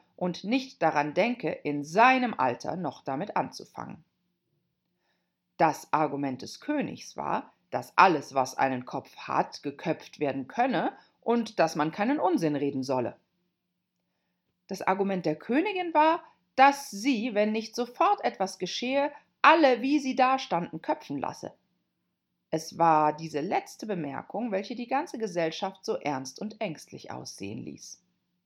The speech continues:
Alice fiel nichts anderes ein, als zu sagen: „Sie gehört der Herzogin,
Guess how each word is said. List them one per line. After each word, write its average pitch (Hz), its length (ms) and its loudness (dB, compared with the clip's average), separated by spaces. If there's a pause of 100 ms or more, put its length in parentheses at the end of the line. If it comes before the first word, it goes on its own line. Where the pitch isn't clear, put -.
(1080)
Alice 196 380 2
fiel 160 240 -2
nichts 214 340 -4
anderes 165 460 -2
ein, 160 380 -4
als 143 300 -6
zu - 160 -8
sagen: 156 600 -2 (960)
„Sie 330 220 2
gehört 403 360 6
der 339 120 4
Herzogin, 208 760 0